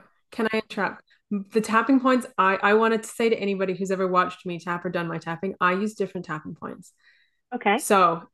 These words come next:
Speaker 1: if you are leading me through and I start tapping in different spots, that's why, but I'm gonna try to use
Speaker 2: Okay.
Speaker 1: yours. <laughs>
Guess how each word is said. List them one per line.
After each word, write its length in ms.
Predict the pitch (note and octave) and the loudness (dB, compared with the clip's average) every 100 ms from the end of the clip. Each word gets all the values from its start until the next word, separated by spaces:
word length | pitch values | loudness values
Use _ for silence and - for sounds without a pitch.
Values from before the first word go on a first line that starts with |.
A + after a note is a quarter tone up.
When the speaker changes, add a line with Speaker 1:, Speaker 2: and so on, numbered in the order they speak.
| _ | _
Speaker 1:
if 320 | A3+ B3+ - | 4 4 0
you 200 | A3 A#3 | 0 4
are 120 | A#3+ | 4
leading 300 | A3+ G#3+ G#3+ | 6 4 4
me 100 | G#3 | 2
through 280 | G3+ G#3+ G#3 | 2 2 2
and 80 | F#3+ | 0
I 100 | G3 | -4
start 280 | - G3+ F3 | -4 -6 -2
tapping 360 | G3 G#3 A#3+ | -2 0 0
in 80 | A#3 | -2
different 300 | A3+ A3+ B3 | -2 -4 -2
spots, 360 | C4 D4 D#4 - _ _ _ | 2 4 2 -6 _ _ _
that's 260 | A3+ A#3+ A#3 | 2 2 4
why, 400 | A3 F#3 D#3+ - _ | 4 4 2 -4 _
but 120 | A3 | 4
I'm 120 | G#3 G#3 | 4 4
gonna 140 | G#3 | 0
try 160 | G3+ G3 | 0 -4
to 60 | |
use 140 | F#3 F3+ | -2 0
Speaker 2:
Okay. 100 | F4+ | 0
Speaker 1:
yours. 180 | - | -2
<laughs> 40 | - | -12